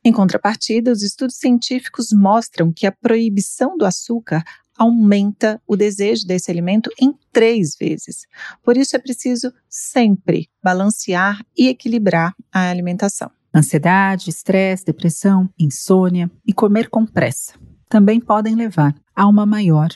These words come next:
Speaker 2: compulsão ou desinibição pelo açúcar.
Speaker 1: E agora, para falar sobre esse assunto, a gente recebe o psiquiatra Felipe Paravente. Seja muito bem-vindo ao Pura Vida Cast.
Speaker 2: É um prazer receber você aqui,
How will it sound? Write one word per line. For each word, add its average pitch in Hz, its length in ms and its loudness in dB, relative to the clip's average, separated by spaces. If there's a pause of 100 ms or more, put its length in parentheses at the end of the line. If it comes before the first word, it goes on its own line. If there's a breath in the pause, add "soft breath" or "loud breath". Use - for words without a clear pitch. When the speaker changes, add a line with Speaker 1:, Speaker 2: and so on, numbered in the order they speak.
(400)
Speaker 2:
compulsão 185 760 0 (220)
ou 175 240 0
desinibição 196 1040 0 (460)
pelo 165 200 2
açúcar. - 480 -6 (320)
Speaker 1:
E - 80 4
agora, 196 320 2
para 196 200 -4
falar 202 260 -2
sobre 202 240 -4
esse 208 120 -4
assunto, 247 400 -4 (220 loud breath)
a 240 80 2
gente 233 260 -2
recebe 208 680 -2
o - 80 -2
psiquiatra 180 680 -4 (220 loud breath)
Felipe 233 580 0
Paravente. 196 840 0 (240 soft breath)
Seja 233 300 2
muito 233 420 0
bem-vindo 208 460 0
ao 196 100 -4
Pura 202 320 0
Vida 196 220 -4
Cast. - 560 -8 (120)
Speaker 2:
É 196 140 0
um 190 100 2
prazer 196 600 0
receber 180 400 -2
você 170 260 -2
aqui, 160 340 -4